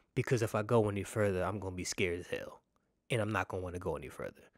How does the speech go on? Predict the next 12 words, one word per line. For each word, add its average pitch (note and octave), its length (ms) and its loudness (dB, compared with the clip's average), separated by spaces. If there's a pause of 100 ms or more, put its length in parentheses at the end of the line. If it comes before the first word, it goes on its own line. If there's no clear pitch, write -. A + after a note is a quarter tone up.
(240)
Like, - 160 -4
we D3+ 280 6
do C#3+ 340 6
not C3 280 4
want A#2 280 6
this G2 200 -4
glass A2 420 4
ceiling G2+ 720 0
life G#2+ 420 6
that G2 160 4
we G2 160 -2
live G2 500 4